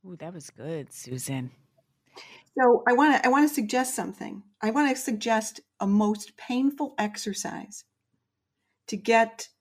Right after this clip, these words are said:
Speaker 2: your kids to understand why money is a real effective tool that helps, uh, helps our world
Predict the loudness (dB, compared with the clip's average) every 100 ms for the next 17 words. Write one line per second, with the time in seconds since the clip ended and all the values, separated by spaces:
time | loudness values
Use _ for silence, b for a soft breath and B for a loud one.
0 | _ -2 -2 -2 -2 0 0 -6 -12 -10
1 | -10 -2 2 4 4 2 -2 -4 -2 0
2 | 2 2 2 0 B B B -4 2 4
3 | 6 6 6 4 4 2 2 -2 -6 _
4 | _ _ _ _ _ _ 2 2 2 -4
5 | -4 -2 0 0 0 -4 -8 _ _ -20
6 | -20 -20 -20 -6 -4 -4 -4 0 2 0
7 | -6 _ _ _ -12 -4 -2 0 -2 -8
8 | _ -8 -4 -2 -2 0 0 0 -2 0
9 | 0 2 0 0 4 4 6 6 4 0